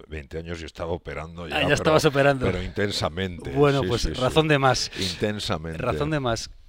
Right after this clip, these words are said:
Speaker 2: ¿Qué le dirías o qué consejo le darías a este joven?
Speaker 1: Pues yo le diría que todo en la vida suma,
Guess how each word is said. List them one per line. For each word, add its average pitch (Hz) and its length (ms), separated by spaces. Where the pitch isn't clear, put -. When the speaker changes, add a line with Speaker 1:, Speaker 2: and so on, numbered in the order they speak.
Speaker 2:
¿Qué 160 120
le 202 100
dirías 175 360
o 127 60
qué - 140
consejo 131 420
le 104 60
darías 90 560
a 110 60
este 95 280
joven? 90 440
Speaker 1:
Pues 90 480
yo 110 280
le 170 100
diría 78 380
que - 160
todo 107 320
en 95 100
la 87 80
vida 87 300
suma, - 540